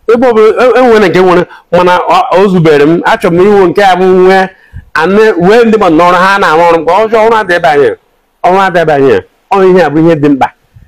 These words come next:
ka ndị mmadụ nwee ọrụ, onye rụchaa ọrụ, kwụọ ya ụgwọ, ọ lọọ nwee ihe o ji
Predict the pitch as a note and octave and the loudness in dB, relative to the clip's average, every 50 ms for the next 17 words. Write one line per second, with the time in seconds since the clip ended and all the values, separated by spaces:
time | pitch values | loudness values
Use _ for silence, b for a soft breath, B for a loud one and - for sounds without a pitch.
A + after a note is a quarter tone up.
0 | _ - _ _ _ _ _ - - C3+ D#3 E3+ F3+ G3 F#3 F3 F3 C#3 C3 C#3 | _ -20 _ _ _ _ _ -8 -6 -6 -4 -2 0 0 0 0 0 0 0 2
1 | D3 D#3 D#3 D#3+ E3 E3 D#3+ B B B B - D#3+ E3 D#3 D3 D3 C#3 B B | 2 2 2 2 2 0 -2 B B B B -2 0 0 2 0 0 -2 B B
2 | B B - D3+ E3+ F3 F3 F3 F3 F3 F3+ F3 F#3+ F3+ F3 E3+ D#3+ D3+ D3+ F3 | B B -2 0 2 2 2 2 2 2 0 0 0 0 0 2 0 0 0 0
3 | F3+ F3 E3+ D#3+ D#3+ D#3 C3 D3 C#3 - - _ _ _ _ _ _ _ _ _ | -2 0 2 2 2 2 0 -2 -2 -4 -8 _ _ _ _ _ _ _ _ _
4 | _ _ _ - C3+ D3 D3+ D#3 D#3 D#3 E3+ F3+ F#3 F#3 F#3+ F#3 D#3 C3+ C#3+ C#3+ | _ _ _ -6 -4 -2 0 0 0 2 2 2 2 2 2 0 0 0 -2 0